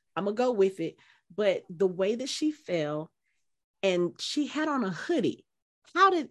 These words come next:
how did that walker get, like, literally the bite was on the back of her shoulder? How would that have happened? I just don't see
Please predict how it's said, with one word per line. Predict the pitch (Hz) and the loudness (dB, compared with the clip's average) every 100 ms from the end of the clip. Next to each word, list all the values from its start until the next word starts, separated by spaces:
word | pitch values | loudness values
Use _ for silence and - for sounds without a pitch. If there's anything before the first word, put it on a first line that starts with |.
| 240 320 | -8 0
how | 392 | 2
did | 392 269 | 2 0
that | 254 196 | -2 0
walker | 220 226 208 | 0 0 -4
get, | 180 - - | -4 -6 -6
like, | 240 214 - | -4 -4 -4
literally | 226 247 349 330 262 | -4 -2 -2 -2 -2
the | 196 175 | -2 -4
bite | 190 208 165 | -4 -6 -6
was | 180 - - | -8 -8 -6
on | 202 196 175 | -4 -4 -4
the | |
back | 165 147 - 202 208 | -6 -8 -4 -2 -2
of | 185 - | -8 -8
her | 165 | -10
shoulder? | - 175 143 - - _ _ _ _ _ _ - | -8 -8 -8 -10 -16 _ _ _ _ _ _ 6
How | 320 | 6
would | 294 285 | 6 -4
that | 240 208 | -2 -2
have | 202 | -2
happened? | 208 170 165 - | -2 -2 -6 -4
I | 180 | -2
just | 185 190 | -2 -2
don't | 190 147 | -2 -4
see | - 202 185 170 165 | -6 -4 -2 -4 -8